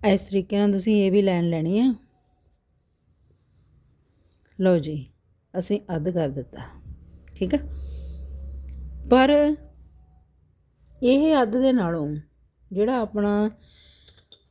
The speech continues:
ਪ੍ਰਕਾਰ ਨਾਲ ਅੱਧ ਕਰਨ ਵਾਲਾ ਤਰੀਕਾ ਵਾ, ਉਹ ਸਾਨੂੰ ਆਉਣਾ ਬਹੁਤ ਜ਼ਰੂਰੀ ਆ।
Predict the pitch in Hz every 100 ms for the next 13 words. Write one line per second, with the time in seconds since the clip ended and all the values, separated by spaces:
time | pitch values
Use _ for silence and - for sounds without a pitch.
0 | - 208 - 233 285 285 247 208 196 220
1 | 214 190 190 185 165 156 170 156 139 135
2 | - _ - 233 247 233 208 185 175 165
3 | 160 170 165 143 127 127 113